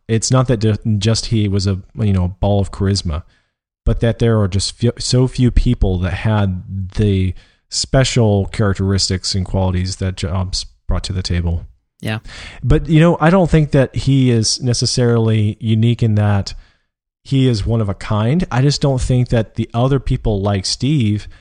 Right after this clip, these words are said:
Speaker 1: have the same clout that Steve had. So there are probably a lot of nobodies out there who are capable Steve replacements, but none of them have the,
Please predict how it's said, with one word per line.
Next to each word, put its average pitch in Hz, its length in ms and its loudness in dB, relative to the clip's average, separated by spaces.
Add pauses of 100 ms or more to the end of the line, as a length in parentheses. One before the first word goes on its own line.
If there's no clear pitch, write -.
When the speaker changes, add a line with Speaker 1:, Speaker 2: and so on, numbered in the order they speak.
(180)
Speaker 1:
have 120 300 2
the 110 80 2
same 107 380 0
clout 123 640 -2 (160)
that - 160 -4
Steve 101 300 -2
had. 117 400 -2
So 131 240 0
there 160 200 0
are 196 100 0
probably 139 440 2
a 104 80 2
lot 107 240 0
of 151 80 0
nobodies 101 580 0
out 85 220 -8
there 92 360 -8 (500)
who 117 560 2
are 104 560 0 (140)
capable 107 680 0 (340)
Steve 135 540 0
replacements, 104 840 0 (360)
but 120 280 0
none 135 180 2
of 139 120 0
them 131 180 4
have 117 540 0
the, 107 440 2